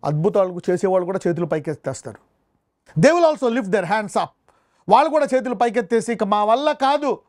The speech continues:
ఇది దేవుని హస్తము, కాబట్టి దేవుడే దీన్ని మళ్ళా వెనక్కి తీయాలా. Only God can take it away. This is serious business.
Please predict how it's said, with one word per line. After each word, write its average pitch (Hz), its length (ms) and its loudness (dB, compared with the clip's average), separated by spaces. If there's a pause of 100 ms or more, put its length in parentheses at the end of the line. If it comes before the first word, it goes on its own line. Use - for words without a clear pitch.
(560)
ఇది 175 160 2
దేవుని 196 540 0
హస్తము, 165 580 -4 (240)
కాబట్టి 277 560 2 (540)
దేవుడే 302 680 4 (180)
దీన్ని 202 220 -2
మళ్ళా 196 260 0
వెనక్కి 175 260 -8
తీయాలా. 131 420 -4 (140)
Only 285 200 4
God 302 520 4 (160)
can 214 200 -2
take 196 220 -4
it 139 80 -2 (100)
away. 202 200 -2 (460)
This 233 180 2
is 190 40 0 (400)
serious 311 380 4
business. 170 560 -8